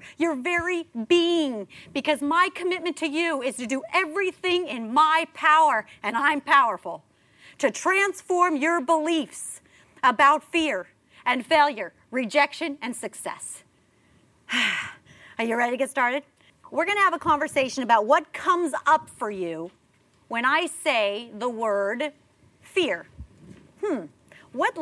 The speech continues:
limiting beliefs come up for you when I say fear? Even when you look at the word fear, write it down. Write down the word fear in your notebook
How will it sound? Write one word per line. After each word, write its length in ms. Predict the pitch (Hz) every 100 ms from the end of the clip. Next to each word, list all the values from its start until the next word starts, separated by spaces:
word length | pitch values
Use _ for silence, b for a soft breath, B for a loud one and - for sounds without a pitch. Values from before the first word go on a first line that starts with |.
| 302
limiting 480 | 359 381 381 349 311
beliefs 560 | 302 311 254 208 - -
come 260 | 302 277
up 180 | 302 -
for 120 | 262
you 380 | 208 175 165 220
when 160 | - 240
I 140 | 240
say 340 | 233 - 254 226
fear? 380 | - 330 285 208
Even 240 | 302 403
when 100 | 381
you 100 | 320
look 160 | 339 359
at 60 |
the 80 | 269
word 400 | 262 277 175 160 b b b
fear, 720 | - - 269 262 185 - - _ b b b b b b b _ _ -
write 240 | 262 285 294
it 100 | 254
down. 240 | 233 151 -
Write 180 | 214 254
down 200 | 302 285
the 80 | 262
word 260 | 247 240 -
fear 540 | - 330 330 370 440
in 100 | 311
your 100 | 311
notebook 520 | 285 233 226 302 -